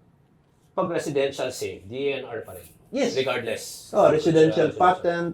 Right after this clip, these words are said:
Speaker 2: ah,
Speaker 1: Okay.
Speaker 2: meron din tayo kahit na commercial, meron tayong miscellaneous sales application.
Speaker 1: Right.
Speaker 2: Kapag wala pang title, D N R po na lahat yan.
Speaker 1: So that's why pala kunyari, I mean, just, uh, side ano lang, question
Speaker 2: Yes.
Speaker 1: lang po.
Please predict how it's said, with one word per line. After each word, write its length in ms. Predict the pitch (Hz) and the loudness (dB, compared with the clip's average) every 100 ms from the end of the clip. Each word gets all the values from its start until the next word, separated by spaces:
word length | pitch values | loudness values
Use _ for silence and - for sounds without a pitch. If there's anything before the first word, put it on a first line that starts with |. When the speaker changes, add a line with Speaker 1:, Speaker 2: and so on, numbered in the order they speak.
| - | -4
Speaker 2:
ah, 260 | 127 120 117 | 0 2 2
Speaker 1:
Okay. 60 | |
Speaker 2:
meron 320 | 127 131 135 | 0 -4 -4
din 160 | 135 127 | -6 -4
tayo 240 | 139 135 | -4 -4
kahit 240 | 135 143 139 | -2 -4 -4
na 160 | 147 | -4
commercial, 560 | 143 156 170 165 156 147 | -2 -2 -4 -4 -4 -4
meron 240 | 127 123 | -8 -8
tayong 160 | 131 127 | -8 -8
miscellaneous 480 | 120 123 123 123 - | -6 -4 -4 -6 -2
sales 240 | 123 117 | -2 -2
application. 720 | 127 131 - 156 156 139 135 | -8 -10 -4 -4 -4 -10 -14
Speaker 1:
Right. 160 | 110 98 - _ - | -18 -20 -20 _ -4
Speaker 2:
Kapag 300 | 151 147 139 | 4 6 6
wala 240 | 139 - | 4 2
pang 160 | 139 131 | -2 -2
title, 400 | 131 117 120 110 | -2 0 -2 0
D 240 | 110 113 | 2 2
N 80 | 104 | -2
R 160 | 92 | -8
po 160 | - 87 | -8 -10
na 160 | 87 90 | -10 -14
lahat 320 | 98 85 - - | -14 -14 -14 -20
yan. 140 | 80 - - - _ | -20 -20 -20 -20 _
Speaker 1:
So 160 | - 127 | -14 -6
that's 240 | 135 - | -6 -4
why 160 | 131 123 | -6 -4
pala 160 | 123 | -6
kunyari, 580 | 117 110 110 107 110 107 | -6 -8 -8 -6 -6 -8
I 80 | 117 113 | -10 -12
mean, 240 | 104 101 | -12 -12
just, 240 | 113 - | -12 -12
uh, 400 | 110 104 98 98 | -14 -14 -14 -18
side 320 | - 120 104 113 | -12 -8 -8 -10
ano 160 | 104 | -12
lang, 160 | 98 95 | -12 -10
question 380 | 120 160 147 104 | -4 0 2 0
Speaker 2:
Yes. 40 | |
Speaker 1:
lang 120 | 101 | -4
po. 160 | - | -10